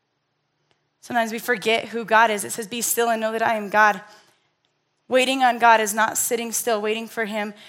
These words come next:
to surrender to what Shelby wants. Waiting on God is surrendering Shelby so that God can use Shelby for what he wants and his purpose. That's the difference in waiting on God. And too many times we get 'em mixed up.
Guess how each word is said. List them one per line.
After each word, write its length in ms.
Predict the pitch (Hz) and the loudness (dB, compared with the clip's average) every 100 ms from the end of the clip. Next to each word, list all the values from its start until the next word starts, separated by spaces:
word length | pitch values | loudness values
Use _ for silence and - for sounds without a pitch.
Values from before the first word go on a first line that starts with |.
| - | -12
to 100 | 240 | -8
surrender 400 | - 226 220 208 | -6 -4 -4 -6
to 160 | 208 208 | -8 -4
what 200 | 208 - | -4 -2
Shelby 340 | - 202 196 | -2 -2 -2
wants. 500 | 175 - - - - _ _ _ _ _ _ _ _ _ _ _ _ _ _ _ _ _ - | -8 -8 -8 -8 -10 _ _ _ _ _ _ _ _ _ _ _ _ _ _ _ _ _ 0
Waiting 300 | 240 247 269 | 2 2 2
on 160 | 247 240 | 2 4
God 340 | 240 233 220 - - - | 6 6 4 -6 -12 -4
is 140 | 226 | -4
surrendering 500 | - 233 226 214 214 | -2 -6 -4 -4 -6
Shelby 380 | - 233 247 294 | 0 2 2 0
so 140 | 302 | -4
that 160 | 226 214 | -4 0
God 240 | 214 226 | 2 0
can 160 | - 226 | -4 -10
use 180 | 233 - | -10 -4
Shelby 320 | 240 220 226 | 0 0 -4
for 160 | 233 | -6
what 180 | 202 202 | -4 -4
he 140 | 202 220 | -6 -10
wants 500 | 156 - - - - _ _ _ - | -12 -12 -12 -14 -16 _ _ _ -6
and 140 | 214 | -6
his 180 | 214 226 | -4 -4
purpose. 600 | - 208 - - - - _ _ _ _ _ _ _ _ _ _ _ | -4 -6 -6 -8 -8 -8 _ _ _ _ _ _ _ _ _ _ _
That's 220 | 247 247 247 | 4 4 2
the 80 | |
difference 440 | 185 254 254 233 240 | -2 -2 -2 -8 -8
in 100 | 226 | -4
waiting 260 | 226 226 | -2 0
on 160 | 208 202 | -2 2
God. 260 | 220 220 - | 2 2 0
And 180 | 196 | -8
too 120 | - 247 | -10 -8
many 180 | 240 | -8
times 400 | 220 269 254 226 | -6 -2 0 -2
we 100 | 214 | -6
get 120 | 220 220 | -4 -4
'em 120 | 214 | -4
mixed 280 | 202 - - | -6 -6 -4
up. 200 | - | -4